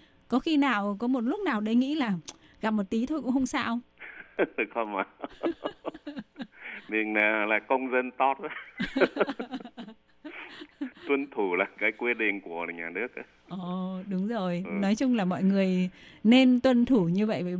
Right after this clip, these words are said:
Speaker 1: bởi vì cái, cái, cái dịch bệnh này nó quá ư là nguy hiểm đi.
Speaker 2: Đúng rồi.
Speaker 1: Vâng. Vậy thì, ờ, trong cái thời gian mà, ờ, mình, ờ, tự cách ly ở nhà thì họ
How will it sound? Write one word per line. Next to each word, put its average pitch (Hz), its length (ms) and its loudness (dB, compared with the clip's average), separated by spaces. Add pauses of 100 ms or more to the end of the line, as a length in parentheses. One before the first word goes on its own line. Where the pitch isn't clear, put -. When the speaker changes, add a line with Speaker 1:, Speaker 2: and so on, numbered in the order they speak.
Speaker 1:
bởi 170 140 2
vì 175 220 0
cái, 226 360 0 (320)
cái, 208 140 0
cái 240 300 0
dịch 208 200 2
bệnh 185 240 4
này 185 100 2
nó 196 160 -2 (100)
quá 220 300 4
ư 254 200 2
là 196 120 -2
nguy 220 220 2
hiểm 185 340 2
đi. 214 80 0
Speaker 2:
Đúng 220 180 -2
rồi. 90 320 -6 (320)
Speaker 1:
Vâng. 185 400 0 (800)
Vậy 220 320 0
thì, 214 380 4 (280)
ờ, 202 400 -2 (420)
trong 302 200 4
cái 285 480 2
thời 226 180 2
gian 240 300 2
mà, 185 400 0 (380)
ờ, 180 200 -4 (480)
mình, 185 500 4
ờ, 175 340 0
tự 220 160 4
cách 294 160 -2
ly 254 140 4
ở 202 80 4
nhà 190 380 2
thì 208 160 4
họ 196 300 0